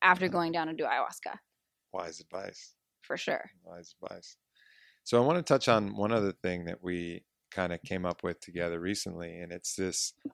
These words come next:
Speaker 2: altruistic model of relationships. So <clears throat> I think a lot of times, you know, when we talk a lot about, you know, idealism in our relationship,
Speaker 1: Mm-hmm.
Speaker 2: and I think really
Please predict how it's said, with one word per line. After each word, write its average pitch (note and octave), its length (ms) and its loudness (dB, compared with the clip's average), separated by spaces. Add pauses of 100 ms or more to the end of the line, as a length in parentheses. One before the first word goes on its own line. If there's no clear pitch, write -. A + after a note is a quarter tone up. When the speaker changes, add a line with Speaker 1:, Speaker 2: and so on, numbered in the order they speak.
(100)
Speaker 2:
altruistic G#2 800 4
model F2 640 -4
of F2+ 280 -6
relationships. - 880 -8 (680)
So F#2 520 0 (440)
<clears throat> - 320 -2
I A2+ 100 2
think - 420 0 (720)
a A#2 60 -2
lot G#2 240 6
of G#2+ 60 2
times, F#2 560 -2
you F#2+ 80 -6
know, F2+ 180 -4 (680)
when G#2+ 280 0
we B2+ 140 0
talk A#2+ 280 4
a A2+ 60 2
lot F#2+ 160 6
about, F2+ 280 2 (300)
you - 80 -8
know, F#2+ 140 -2
idealism F2+ 720 -4 (220)
in F#2 100 -6
our F2 160 -4
relationship, F2+ 640 -8 (180)
Speaker 1:
Mm-hmm. G3 300 0
Speaker 2:
and F#2 80 -2
I F#2+ 80 0
think G#2+ 460 0 (180)
really G#2 640 6